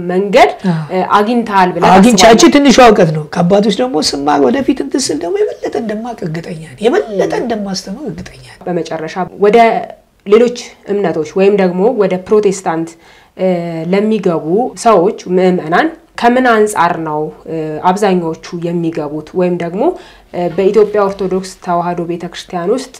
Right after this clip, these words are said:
Speaker 1: እ፣ ምን አጥተዋል ብለህ ታስባለህ?
Speaker 2: በትምህርት አንጻር የኢትዮጵያ ኦርቶዶክስ ቤተክርስቲያን ምንም አልጎደላትም።
Speaker 1: እ።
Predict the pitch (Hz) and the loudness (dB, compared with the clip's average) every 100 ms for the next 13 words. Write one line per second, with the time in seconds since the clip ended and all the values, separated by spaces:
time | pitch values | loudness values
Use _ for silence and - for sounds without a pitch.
0 | _ _ 170 131 202 226 185 - - - | _ _ -8 -2 0 2 0 -4 -10 -10
1 | - - _ _ _ 175 190 185 180 - | -14 -20 _ _ _ -2 2 2 0 -8
2 | - 160 120 107 101 - _ - _ _ | -8 -6 -6 -4 -6 -8 _ -20 _ _
3 | - 202 208 240 233 208 196 247 185 160 | -4 0 0 -2 -4 -6 -4 -4 -4 -4
4 | 170 170 175 165 175 165 - - 165 160 | -8 -10 -10 -10 -10 -10 -12 -10 -8 -8
5 | 180 160 165 - 247 220 285 185 165 - | -12 -14 -16 -12 -6 -6 -6 -10 -12 -18
6 | - - - - - | -20 -20 -20 -20 -16